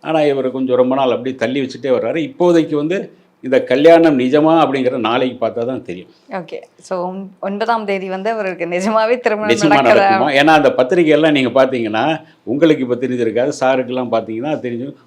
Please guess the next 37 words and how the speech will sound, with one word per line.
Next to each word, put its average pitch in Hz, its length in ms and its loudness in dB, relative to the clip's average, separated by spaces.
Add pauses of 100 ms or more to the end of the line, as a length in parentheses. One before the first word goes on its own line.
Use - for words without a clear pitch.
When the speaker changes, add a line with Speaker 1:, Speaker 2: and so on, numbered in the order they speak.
Speaker 1:
ஒரு 117 160 -2
பத்து, 127 320 -2
பன்னெண்டு 139 420 -2
வருஷம் 131 340 -2
முன்னாடி 123 300 -2
தான் 156 100 -2
இந்த 123 120 -4
மாதிரி 127 260 -2
பத்திரிகையே 117 500 -6
வரும். 95 220 -8 (220)
Speaker 2:
ஓகே, 220 260 -8
Speaker 1:
இந்த 196 140 -2
மாதிரி 139 220 2
Speaker 2:
ஓகே. 123 40 4
Speaker 1:
ஒரு 107 80 0
மஞ்ச 117 300 -2
பை-, 113 320 -4
மஞ்சளான 147 580 4
ஒரு 113 140 2
பத்திரிகை 120 340 -2
இந்த 104 140 -6
மாதிரி 117 200 -6
தான் 113 100 -4
வரும். 95 200 -8 (200)
Speaker 2:
ம். 196 240 -12
Speaker 1:
அதுக்கு 131 420 -2
ம-, 113 380 0
அதுக்கு 120 340 -2
இப்போதை, 165 420 0
இப்போ 131 340 0
வர 127 140 0 (100)
பத்திரிகைலாம் 127 500 -4
ஒவ்வொன்றும் 127 480 -8
டிஃப்ரெண்ட்டாக 117 500 -8
வேற 104 160 -8
மாதிரி 98 300 -10
போயாச்சு. 85 360 -10